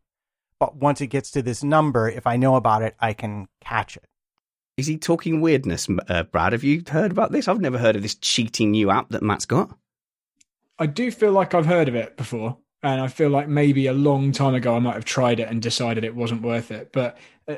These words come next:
Speaker 3: the only thing I'd say is, uh, in response to, I mean, maybe this is helping Matt for his specific situation, but I would very much want to know the first fifteen percent of,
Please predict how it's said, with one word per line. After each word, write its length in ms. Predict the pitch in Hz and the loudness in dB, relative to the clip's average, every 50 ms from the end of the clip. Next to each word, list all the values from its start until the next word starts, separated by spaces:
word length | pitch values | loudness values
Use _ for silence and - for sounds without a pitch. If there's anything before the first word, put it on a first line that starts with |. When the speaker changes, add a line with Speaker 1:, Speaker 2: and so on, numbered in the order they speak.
| - - | -4 0
Speaker 3:
the 120 | 156 160 | 2 4
only 140 | 196 214 208 | 4 4 4
thing 200 | - - 160 147 | 2 2 0 0
I'd 120 | 139 131 - | 0 0 0
say 240 | - 160 131 117 | 0 0 0 0
is, 180 | 117 - - - - | -2 -4 -4 -4 -4
uh, 120 | 156 131 - | -4 -4 -2
in 180 | 165 143 135 127 | 0 0 0 0
response 380 | 123 117 - 151 131 120 113 | -2 -2 -2 -2 -2 -2 -4
to, 420 | - - 127 120 123 - 135 131 - - _ _ _ _ | -6 -4 -4 -4 -6 -10 -14 -16 -16 -18 _ _ _ _
I 40 | 165 | -2
mean, 200 | 160 147 147 147 | -2 -2 -2 -2
maybe 280 | - 170 180 180 160 160 | -2 2 2 4 4 4
this 160 | 151 156 143 | 4 4 2
is 100 | 151 143 | 0 0
helping 340 | - 156 143 - 139 131 135 | 2 0 0 0 -2 0 2
Matt 320 | 143 143 139 139 - - | 2 2 2 0 -4 -10
for 100 | 139 - | -8 -4
his 180 | 127 143 139 - | -2 0 0 0
specific 680 | - - - 135 - - - 143 - - 131 120 - | -2 -4 -4 -4 -4 -2 -2 -2 -2 -2 -4 -4 -4
situation, 640 | - 151 143 - 147 151 147 147 147 196 202 214 208 - - - - _ _ _ | -4 -4 -2 -2 0 2 2 2 2 2 0 -2 -2 -6 -12 -20 -20 _ _ _
but 200 | 143 139 139 - - | 2 2 2 2 2
I 80 | 175 | 4
would 200 | 190 160 147 131 | 4 4 4 2
very 420 | 120 120 123 127 156 151 147 143 139 | -2 -4 0 4 6 6 6 6 4
much 300 | 139 156 151 - - 139 | 2 2 0 0 -2 -4
want 420 | 131 139 139 139 135 139 139 - | -2 0 0 0 0 0 -2 0
to 80 | - 131 | 0 2
know 260 | 131 127 123 123 123 | 2 2 2 2 2
the 80 | 120 | 0
first 320 | 117 - - 127 120 113 - | -2 -2 -2 -2 -2 -2 -2
fifteen 380 | - 135 - - 131 120 123 | -4 -6 -4 -2 -4 -4 -4
percent 380 | 117 123 - - 139 131 143 143 - | -2 -2 0 0 0 0 -2 -2 0
of, 380 | 147 139 139 123 - - - | 0 0 0 0 -4 -8 -12